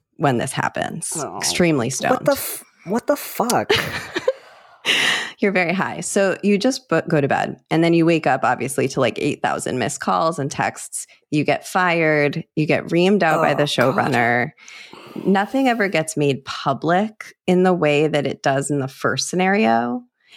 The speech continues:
Speaker 1: but it is, like, not great for your career, and your management is sort of, like,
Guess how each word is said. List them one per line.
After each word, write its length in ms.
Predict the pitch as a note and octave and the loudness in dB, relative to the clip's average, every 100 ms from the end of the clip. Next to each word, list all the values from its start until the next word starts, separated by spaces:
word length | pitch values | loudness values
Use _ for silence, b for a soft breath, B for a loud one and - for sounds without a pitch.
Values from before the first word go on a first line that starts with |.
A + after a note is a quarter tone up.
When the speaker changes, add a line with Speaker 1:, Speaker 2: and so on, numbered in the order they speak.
| b b _ - | b b _ -4
Speaker 1:
but 360 | F3 D#3+ D3+ - _ | 0 2 0 -8 _
it 260 | E3+ E3 - | 0 0 0
is, 680 | - E3 D3+ D3 C#3+ C#3 - _ _ _ | 2 4 4 2 2 -2 -8 _ _ _
like, 640 | D3 C#3+ C3+ B2 A#2+ - - _ | 0 2 2 0 -4 -12 -20 _
not 320 | D3+ C3+ A#2 - | -2 -2 -2 -2
great 380 | D3 B2+ B2 | -2 0 -2
for 120 | - B2+ | 0 0
your 180 | B2 | 0
career, 680 | B2 - B2+ B2 B2+ B2 B2 - | -2 -2 0 2 2 2 0 0
and 220 | C#3 B2+ | 0 2
your 260 | C3 B2 - | 2 0 0
management 880 | D#3 D3 C#3+ B2+ - C#3 C3 C3 - | 0 2 0 -2 -2 0 0 0 -2
is 220 | D3 C#3 - | -4 -4 -2
sort 200 | C3+ C3 | 0 -2
of, 140 | C3+ | -2
like, 280 | C#3 C3+ | 0 0